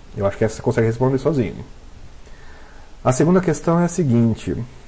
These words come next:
Tem fundo de C R I muito ancorado em, em,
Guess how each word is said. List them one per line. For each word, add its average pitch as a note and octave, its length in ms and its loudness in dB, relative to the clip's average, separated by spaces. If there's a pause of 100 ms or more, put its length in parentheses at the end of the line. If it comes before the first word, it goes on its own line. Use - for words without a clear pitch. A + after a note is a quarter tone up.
(2000)
Tem F3+ 180 6
fundo E3 320 0
de - 60 -6
C - 100 2
R A2+ 240 4
I C3 60 6
muito B2+ 480 4
ancorado A#2+ 880 2
em, A2+ 760 -2 (400)
em, G2+ 640 -2